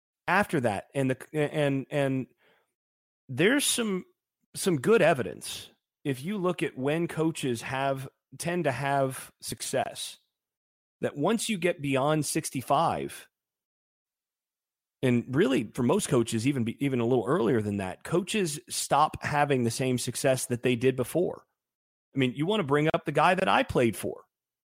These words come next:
Bobby Bowden. Look at what happened to him in the last ten years of his coaching career. And he's, you know, he's a Hall of Famer, an all-time great. Look at what happened when he got a little bit older.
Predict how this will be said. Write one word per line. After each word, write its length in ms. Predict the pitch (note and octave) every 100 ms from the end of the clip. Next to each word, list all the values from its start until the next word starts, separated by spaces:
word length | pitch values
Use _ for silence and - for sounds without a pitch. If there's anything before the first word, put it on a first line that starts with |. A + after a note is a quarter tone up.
| _ _ _ _ _ -
Bobby 260 | A#2 C#3+
Bowden. 460 | E3+ F3 A#3 A#2+ C#2+ -
Look 220 | C#3+ D#3
at 100 | G3
what 140 | F#3
happened 460 | E3 E3+ - F#3+ F3+
to 100 | F3
him 280 | F3 G#3+ D#3
in 120 | D3
the 80 | C3+
last 360 | C#3 D3+ D3+
ten 260 | - E3+ D#3+
years 280 | D#3 D#3+ D3+
of 80 | C#3+
his 200 | E3 D#3
coaching 360 | F#3 G#3+ C#3
career. 380 | A2 G2 - - _ _ _ _ _ _ _ _ _ _ _
And 120 | D#3
he's, 260 | D3 G#3 F#3
you 100 | E3
know, 200 | D3+ B2 D3 -
he's 240 | D#3 G3
a 60 | F3+
Hall 220 | E3+ D3+
of 80 | B2+
Famer, 400 | D3+ E3+ F#3 D#3+
an 60 |
all-time 480 | B2 D3 D#3+ D3 B2+
great. 420 | A2 A#2+ F#3 A#3+ _ _ _ _ _ _ _ -
Look 280 | D#3+ A3
at 160 | C4 C4
what 160 | F#3+ -
happened 580 | F3 G#3 - A2 D2 - _ _ _ _ _ _ _ _ -
when 160 | D#3+ E3+
he 200 | D3+ F3
got 300 | D#3 D#3 D#3+ -
a 60 |
little 220 | D3 D#3
bit 180 | D#3 E3
older. 440 | E3+ A3+ E3 -